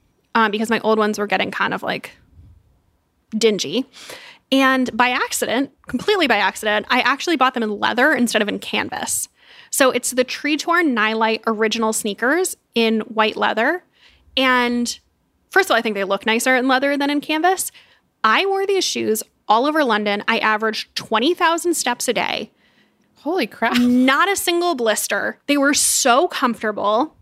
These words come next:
Speaker 1: I'm really picky about sneakers with dresses. Like, I think I look stupid in a lot of sneaker dress combos, but I really like the way this looks with most dresses. So I am such a proponent of these. I'm also gonna buy another pair in canvas 'cause I think in, like,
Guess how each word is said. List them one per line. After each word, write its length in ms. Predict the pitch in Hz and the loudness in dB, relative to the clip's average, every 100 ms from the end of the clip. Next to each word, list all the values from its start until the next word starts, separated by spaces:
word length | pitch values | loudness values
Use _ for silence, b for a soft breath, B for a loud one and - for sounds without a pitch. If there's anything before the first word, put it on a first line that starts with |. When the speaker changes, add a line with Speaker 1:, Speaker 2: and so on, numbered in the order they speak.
| - _ _ - | -20 _ _ 0
Speaker 1:
I'm 240 | 247 320 | 2 2
really 360 | 480 480 554 494 | 2 0 0 -4
picky 520 | - - - 269 294 | -8 -14 -8 -4 -2
about 360 | 294 269 285 262 | 0 2 0 0
sneakers 480 | - 294 285 311 302 | -4 -4 0 0 -2
with 140 | 294 | -4
dresses. 480 | - 302 - 320 330 | 0 -2 0 -2 -2
Like, 140 | 277 - | -2 0
I 220 | 220 254 | 0 0
think 200 | 294 294 - | -4 -6 0
I 180 | 208 226 | 0 0
look 200 | 233 - | -2 -2
stupid 680 | - - 208 240 254 277 b b b b b _ | -4 -4 -4 0 0 0 b b b b b _
in 120 | 277 | 0
a 80 | 277 | 2
lot 240 | 254 233 | 2 2
of 300 | 233 240 240 - | 2 0 -4 -8
sneaker 440 | - 277 269 269 | -4 -2 2 2
dress 300 | 262 262 269 | 2 0 -2
combos, 460 | - 277 294 311 320 | 0 2 4 2 2
but 100 | 277 | 2
I 80 | 269 | 2
really 340 | 240 240 349 | 0 0 2
like 320 | 277 202 269 | 2 0 0
the 100 | - | -2
way 120 | 220 202 | -2 0
this 200 | 220 - | -2 0
looks 280 | 214 214 | -2 -2
with 100 | 220 | -4
most 300 | 220 208 208 | 0 0 0
dresses. 500 | - 208 - - - | 0 0 0 -8 -10
So 320 | - 247 240 233 B B B _ | 0 4 4 2 B B B _
I 180 | - 226 | 0 2
am 440 | 311 403 427 440 415 _ _ _ _ _ _ _ _ _ _ _ _ - | 4 2 2 0 -4 _ _ _ _ _ _ _ _ _ _ _ _ -6
such 440 | - - 262 240 | -2 2 2 2
a 60 | 262 | 0
proponent 380 | 254 - 202 185 | 0 0 0 0
of 60 | |
these. 160 | 196 214 | 0 2
I'm 160 | 254 | 4
also 240 | 220 254 269 | 4 2 2
gonna 140 | 233 | 2
buy 140 | 214 208 | 2 2
another 220 | 202 202 | 0 -2
pair 200 | - 208 | 0 0
in 80 | 208 | 0
canvas 440 | - 196 214 233 | -2 0 0 0
'cause 140 | - | -2
I 80 | 214 | -2
think 200 | 208 208 | -2 -4
in, 100 | 214 | -2
like, 240 | 196 180 | -4 -4